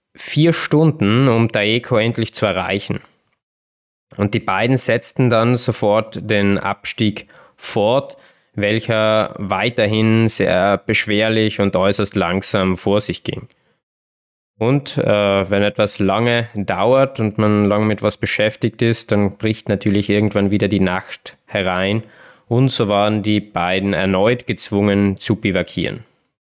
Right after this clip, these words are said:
Am nächsten Tag konnte Yasushi wenigstens an seinem, äh, linken Auge wieder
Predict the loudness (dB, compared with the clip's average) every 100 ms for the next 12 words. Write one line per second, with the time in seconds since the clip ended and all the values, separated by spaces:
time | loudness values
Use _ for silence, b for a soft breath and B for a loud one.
0 | _ _ _ _ _ _ _ _ _ _
1 | -6 -2 0 0 -2 0 0 0 0 0
2 | 2 0 0 -4 -6 -2 0 0 0 2
3 | 2 2 0 2 2 2 2 0 -2 0
4 | 0 -2 -2 2 4 2 0 -2 0 0
5 | 2 2 2 0 -2 _ -4 -2 0 2
6 | 2 0 0 -2 0 2 2 0 -2 -6
7 | -2 0 2 0 -2